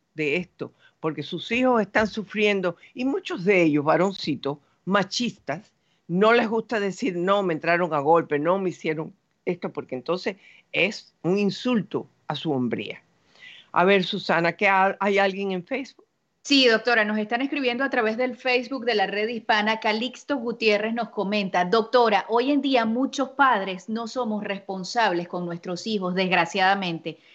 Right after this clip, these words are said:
Speaker 2: Es lo que nos está escribiendo textualmente a esta hora a través de Facebook. Y ustedes recuerden que pueden participar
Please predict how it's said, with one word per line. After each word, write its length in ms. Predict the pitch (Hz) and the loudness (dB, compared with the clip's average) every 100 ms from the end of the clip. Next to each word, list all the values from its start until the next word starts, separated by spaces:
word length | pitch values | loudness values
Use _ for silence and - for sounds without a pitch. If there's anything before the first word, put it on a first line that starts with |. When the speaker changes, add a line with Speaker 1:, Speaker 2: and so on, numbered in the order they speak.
| _ | _
Speaker 2:
Es 120 | 196 | 0
lo 100 | 208 | 2
que 80 | 233 | 2
nos 160 | 202 | 0
está 200 | 202 202 | -2 -4
escribiendo 600 | 185 180 214 196 180 190 - | -4 -2 -2 -2 -2 -4 -4
textualmente 760 | 185 - 185 185 196 190 202 | -8 -2 -2 0 -4 -4 0
a 120 | 180 180 | 0 0
esta 240 | 180 208 | 0 2
hora 200 | 196 185 | 2 0
a 20 | |
través 220 | 180 170 | -2 -4
de 100 | 185 | -4
Facebook. 500 | 202 202 175 - 214 - - - | -4 -2 0 0 0 -2 -8 -2
Y 60 | |
ustedes 280 | 226 226 226 | 2 4 4
recuerden 420 | 269 240 202 226 | 2 2 0 0
que 120 | 233 | -4
pueden 320 | 220 196 190 208 | -4 -2 -2 -2
participar 800 | 220 214 180 202 180 175 180 | -4 -6 -8 -2 0 0 -2